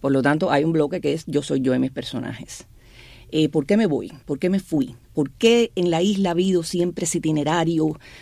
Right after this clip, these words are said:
la gente saliendo para afuera desde siempre? Bueno, es el, nuestro destino nacional el exilio. En el caso de ella, parto de su historia personal y hablamos entonces del exilio y es "Yo soy yo y mi destino".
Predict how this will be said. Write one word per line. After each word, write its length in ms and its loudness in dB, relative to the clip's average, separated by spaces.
la 120 -4
gente 280 0
saliendo 440 0
para 160 -4
afuera 400 2
desde 220 -2
siempre? 440 0
Bueno, 220 -2
es 80 -2
el, 180 2
nuestro 380 2
destino 360 -2
nacional 420 -4
el 100 0
exilio. 500 0
En 140 2
el 120 2
caso 280 2
de 80 2
ella, 120 2
parto 360 -2
de 60 0
su 100 -4
historia 300 -2
personal 400 -2
y 20 2
hablamos 380 0
entonces 340 -2
del 140 2
exilio 320 2
y 20 4
es 100 0
"Yo 160 -2
soy 220 -4
yo 240 0
y 80 -2
mi 120 -2
destino". 600 -4